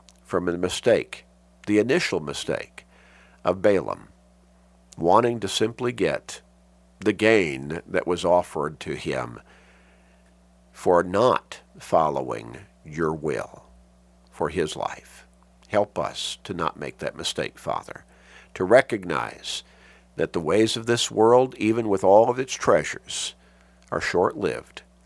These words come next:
but you offer us eternal treasure in heaven.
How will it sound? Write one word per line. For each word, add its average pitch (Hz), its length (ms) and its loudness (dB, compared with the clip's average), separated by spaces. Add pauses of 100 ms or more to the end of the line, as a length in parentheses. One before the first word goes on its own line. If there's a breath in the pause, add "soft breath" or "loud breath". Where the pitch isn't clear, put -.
(400 soft breath)
but - 140 -6
you 107 240 2
offer 73 400 0
us - 340 -8 (560 soft breath)
eternal 95 440 -2
treasure 71 500 -4
in 76 60 -10
heaven. 76 340 -8